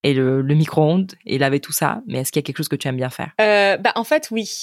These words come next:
Speaker 2: Euh, je trouve que faire le ménage de manière générale, quand même, ça défoule. C'est-à-dire quand on a l'impression d'avoir un peu un excès d'énergie ou de stress,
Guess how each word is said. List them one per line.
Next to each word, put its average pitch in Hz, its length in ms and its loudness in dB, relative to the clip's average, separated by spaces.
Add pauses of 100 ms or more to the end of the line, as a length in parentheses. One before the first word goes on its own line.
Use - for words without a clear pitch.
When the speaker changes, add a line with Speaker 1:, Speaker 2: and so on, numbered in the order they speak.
(100)
Speaker 2:
Euh, 180 320 0
je 185 100 -10
trouve 247 200 -6
que 190 160 2
faire 220 180 2
le 226 80 0
ménage 202 280 2
de 190 80 -2
manière 175 280 0
générale, 185 460 0
quand 175 160 0
même, 175 380 -2
ça - 200 -2
défoule. 214 560 0 (200)
C'est-à-dire 180 400 -2
quand 180 220 -6
on 180 80 -2
a 170 60 2
l'impression 170 380 -2
d'avoir 160 280 0
un 170 80 -2
peu 226 100 0
un 180 160 2
excès 190 260 -2
d'énergie 190 520 0
ou 196 100 -6
de 165 120 -2
stress, - 540 -2